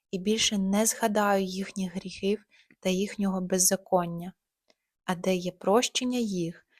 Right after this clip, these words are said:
там вже немає приношення за гріх.'" Тобто Ісус Христос став оцією ідеальною жертвою за гріх. Він вмер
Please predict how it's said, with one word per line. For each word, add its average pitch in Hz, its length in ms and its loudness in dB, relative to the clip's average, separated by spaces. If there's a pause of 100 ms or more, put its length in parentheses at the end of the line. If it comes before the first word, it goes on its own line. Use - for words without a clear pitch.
(160)
там 190 220 2
вже 196 180 2
немає 180 420 0
приношення 175 800 -6
за 170 160 -2
гріх.'" 170 480 -10 (400)
Тобто 208 520 -6 (280)
Ісус 196 420 0
Христос 208 760 -4 (100)
став 190 380 -6
оцією 185 560 -8
ідеальною 220 840 -6 (320)
жертвою 190 640 -6
за 185 160 -8
гріх. 175 540 -14 (540)
Він 190 400 -4
вмер 190 560 -4